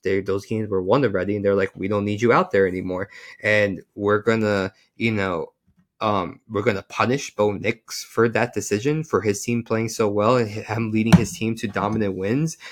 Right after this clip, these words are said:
and not being able to play in the fourth quarter, so he doesn't have enough time on the field to stat pad as much as Jayden Daniels does."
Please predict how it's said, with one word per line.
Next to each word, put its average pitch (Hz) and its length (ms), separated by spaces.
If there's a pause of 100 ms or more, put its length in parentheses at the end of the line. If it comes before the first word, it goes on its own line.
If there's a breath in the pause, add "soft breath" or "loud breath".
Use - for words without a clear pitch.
(120)
and 104 140
not 110 280
being 110 160
able 107 240
to - 60
play 117 100
in 113 80
the 107 40
fourth - 280
quarter, 113 380
so - 200
he 107 120
doesn't 104 240
have 107 120
enough 104 220
time 110 260
on 110 80
the 98 60
field 117 360
to 101 180
stat - 360
pad 110 220
as 104 140
much 104 180
as 98 120
Jayden 101 240
Daniels 113 420
does." 214 360